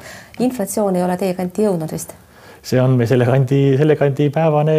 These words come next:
Speaker 2: toidu hind, et, eh, tere tulemast, eh, maapiirkonda sööma.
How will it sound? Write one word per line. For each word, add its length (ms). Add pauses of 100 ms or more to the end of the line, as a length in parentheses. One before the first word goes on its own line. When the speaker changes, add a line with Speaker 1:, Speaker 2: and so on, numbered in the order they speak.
Speaker 2:
toidu 320
hind, 300
et, 240
eh, 760 (500)
tere 160
tulemast, 460
eh, 800
maapiirkonda 680
sööma. 320